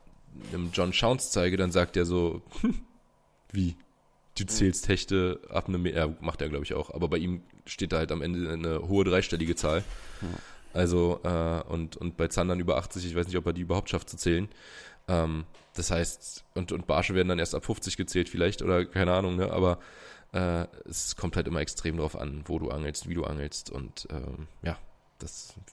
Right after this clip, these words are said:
Speaker 1: ich hab's ja gerade gesagt, ne, bei mir war's bis vor ein paar Jahren auch noch was ganz anderes. Also da hätte meine Liste auch noch ganz anders ausgesehen.
Speaker 2: Hm.
Speaker 1: Ich hab,
Speaker 2: Ja.
Speaker 1: glaub ich, dieses Jahr mehr Meterhechte gefangen als in meinem Leben vorher insgesamt.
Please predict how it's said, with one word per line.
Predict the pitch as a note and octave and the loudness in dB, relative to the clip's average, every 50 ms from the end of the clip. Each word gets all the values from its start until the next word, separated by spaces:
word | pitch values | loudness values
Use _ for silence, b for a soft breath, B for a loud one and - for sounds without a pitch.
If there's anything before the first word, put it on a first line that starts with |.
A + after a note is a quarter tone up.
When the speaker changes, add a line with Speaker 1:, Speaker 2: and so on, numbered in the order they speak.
| _ _ B B B B | _ _ B B B B
Speaker 1:
ich | - F#2+ G#2+ C3 | 0 2 4 4
hab's | - - | 4 4
ja | F#2 | 6
gerade | G2 G2 F#2+ | 6 6 6
gesagt, | F2 E2+ F2 E2+ E2 - | 6 4 4 4 4 2
ne, | F2 | 0
bei | E2 E2 D#2+ | 0 0 2
mir | E2+ F2 E2+ | 2 2 4
war's | E2 E2 - - | 4 2 2 0
bis | - - - | -8 -8 -4
vor | - E2 | -4 -2
ein | D2+ | -2
paar | - D#2 D2 | 0 0 0
Jahren | D2 D2 D2 | 0 0 0
auch | E2+ | 0
noch | G2 D#2+ | 0 -2
was | C#2 - | -2 -4
ganz | - D2 C#2 | -6 -6 -4
anderes. | - - C#2 C2 - - - - - - _ _ - _ - | -4 -4 -6 -6 -8 -10 -12 -14 -20 -20 _ _ -20 _ -6
Also | - D#2 D2+ D2+ | -6 -6 -4 -4
da | C#2+ D2 C#2 D2 C#2+ - | -4 -2 -2 -2 -2 -4
hätte | E2 E2 - D#2 | -6 -6 -4 -4
meine | D#2 D2+ D#2 D#2+ | -2 -2 -2 -2
Liste | D#2+ - - F#2 | -4 -4 -4 -2
auch | G#2+ | -2
noch | F#2 D#2+ | -2 -2
ganz | D2+ C#2+ C#2+ | -4 -4 -4
anders | C2+ C#2 C#2+ C#2 | -6 -6 -6 -6
ausgesehen. | C2+ C#2 - - D2 D2+ C2+ C#2 - - - - - | -6 -6 -6 -8 -6 -6 -8 -8 -10 -14 -16 -10 -4
Speaker 2:
Hm. | G#2 G#2+ G2+ F#2+ F2+ G2 G2+ b b b b b b b b b b b | -2 -2 -2 -2 -4 -6 -10 b b b b b b b b b b b
Speaker 1:
Ich | - - A2+ | 0 2 2
hab, | G#2 | 4
Speaker 2:
Ja. | - | 6
Speaker 1:
glaub | A#2 A#2 A#2 | 6 6 6
ich, | A2 - | 6 2
dieses | - C3 C#3 D3 E3 - - | 0 -2 0 0 0 2 2
Jahr | B2+ A2 | 2 2
mehr | G#2+ G#2+ G#2+ A2 | 4 4 4 4
Meterhechte | A2+ A#2+ B2 - B2+ A#2+ A2+ - A#2+ | 4 4 2 4 2 2 0 0 -2
gefangen | A2+ A2 - - A2+ A#2 F#2 | -4 -4 -2 -2 -4 -2 -2
als | F#2+ - G2 | -4 -4 -2
in | G2 | 0
meinem | F#2+ F2+ F2+ | 0 2 2
Leben | F#2 G2+ G2+ G#2 G#2 - - - _ _ _ - | 2 2 2 0 -2 -6 -10 -18 _ _ _ -20
vorher | - - - G2+ G2 G2 G2 F#2+ F2+ E2 - - _ _ _ _ _ _ _ _ _ - | -14 -4 2 4 4 6 6 4 2 -2 -4 -10 _ _ _ _ _ _ _ _ _ -4
insgesamt. | F#2 F#2 - - - F2 E2 D#2 D2 - - | -4 -4 -4 -4 -6 -4 -4 -4 -4 -6 -10